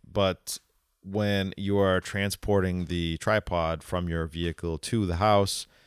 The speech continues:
and you know, you get some water on it,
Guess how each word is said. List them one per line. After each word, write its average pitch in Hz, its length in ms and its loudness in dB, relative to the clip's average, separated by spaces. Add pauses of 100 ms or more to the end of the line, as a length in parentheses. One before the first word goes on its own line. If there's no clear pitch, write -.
(260)
and 82 840 -4 (840)
you 80 160 -4
know, 71 80 -4
you 69 140 -6
get 85 140 -4
some 80 180 -4
water 90 340 6
on 85 220 2
it, 82 160 -2